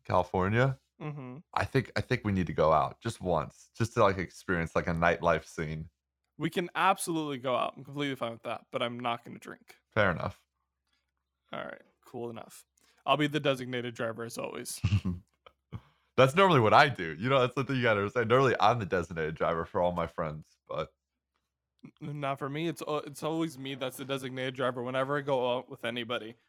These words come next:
Speaker 2: God,
Speaker 1: Yeah.
Speaker 2: I, I remember being out with Pete during TwitchCon.
Speaker 1: Oh my God.
Speaker 2: <laughs>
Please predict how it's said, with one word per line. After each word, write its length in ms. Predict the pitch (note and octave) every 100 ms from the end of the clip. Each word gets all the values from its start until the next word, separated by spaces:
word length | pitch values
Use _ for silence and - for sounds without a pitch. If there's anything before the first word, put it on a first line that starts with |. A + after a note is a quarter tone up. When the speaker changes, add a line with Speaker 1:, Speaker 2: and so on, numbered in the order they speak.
| _ -
Speaker 2:
God, 120 | B2+
Speaker 1:
Yeah. 140 | E2
Speaker 2:
I, 180 | B2 C3+ C3+ - _ _
I 80 | C3+
remember 300 | E3 F3 E3
being 280 | C#3+ D3 C#3
out 160 | C3+ B2
with 180 | A#2+
Pete 300 | - C#3+ D3+ -
during 240 | C#3+ B2+ B2+
TwitchCon. 680 | - C#3+ - D#3+ D#3+ F3+
Speaker 1:
Oh 140 | A#2 G2
my 160 | F2
God. 460 | E2+ E2+ E2 D#2+ - _ _
Speaker 2:
<laughs> 80 | -